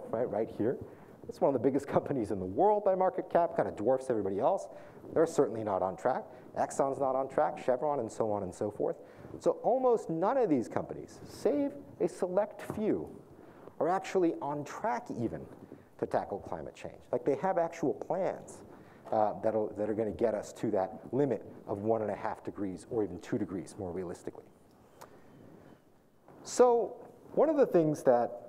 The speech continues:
we need to do on the research side is try to estimate that disconnect with much more precision and to think about this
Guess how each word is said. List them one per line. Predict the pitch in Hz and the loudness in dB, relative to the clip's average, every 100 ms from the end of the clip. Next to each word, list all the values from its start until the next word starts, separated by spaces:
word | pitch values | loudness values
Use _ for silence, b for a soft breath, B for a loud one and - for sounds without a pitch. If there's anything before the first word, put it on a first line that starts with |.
| - - - - - - - | -16 -20 -20 -20 -20 -14 -10
we | - 160 | -4 -2
need | 208 190 | 0 -2
to | - | -4
do | 107 107 113 226 202 | -6 -2 -2 -2 -2
on | 131 135 | 0 0
the | |
research | 120 220 - 143 | 0 -2 -2 -4
side | - - 90 98 120 - | 0 -2 0 -2 -8 -6
is | - - | -6 -6
try | - 233 | 0 0
to | - - | 2 -2
estimate | 233 - 226 151 90 80 - - | -4 0 2 4 2 -4 -12 2
that | 185 214 | 2 4
disconnect | - 202 - 143 87 - - - - B B | 2 2 0 -2 -2 -6 -16 -20 -20 B B
with | - - | 0 2
much | 156 214 - | 0 0 -2
more | 170 165 | 2 2
precision | 156 - 117 113 90 87 - - - - - B B B | 2 -2 -2 -4 -4 -10 -14 -20 -20 -20 -20 B B B
and | 180 196 | 0 2
to | 202 | 0
think | - 269 262 | 0 2 4
about | 165 107 92 - - - | 4 2 0 -4 -12 -2
this | 151 | -2